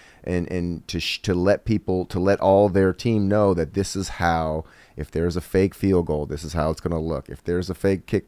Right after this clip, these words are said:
uh, onside kick, this is how it's gonna look. And just to show it means that it's something you have to prepare for. You have to, uh, to, to, to take time out of your, um, it, it just makes the coaches work harder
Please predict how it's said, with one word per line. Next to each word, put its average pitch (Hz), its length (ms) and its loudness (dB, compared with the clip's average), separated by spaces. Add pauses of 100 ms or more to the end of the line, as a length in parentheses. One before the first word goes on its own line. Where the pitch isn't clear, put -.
uh, 85 280 2 (160)
onside 95 540 0
kick, 82 260 -2
this 90 120 -2
is 80 60 -6
how 87 160 2
it's 85 100 -2
gonna 85 200 -2
look. 82 300 -2 (480)
And 87 580 -2 (120)
just - 200 -10
to 101 60 -2
show 120 360 2
it 95 240 0
means 95 320 -2
that 87 240 2 (600)
it's 85 120 -12
something 98 340 0
you 87 120 0
have 90 240 -2
to - 100 -10
prepare 90 340 2
for. 78 160 -4
You 85 140 -4
have 98 340 -6
to, 104 80 -2 (540)
uh, 80 320 -2
to, 80 560 -8
to, 67 180 -10
to - 320 -10
take 98 240 -2
time 90 300 0
out 82 120 -2
of 78 120 -6
your, 82 380 -2 (540)
um, - 440 -12 (100)
it, - 140 -12
it 107 120 -6
just - 160 -8
makes 104 300 2
the 92 80 -4
coaches 90 460 -2
work 85 280 -4
harder 76 460 -4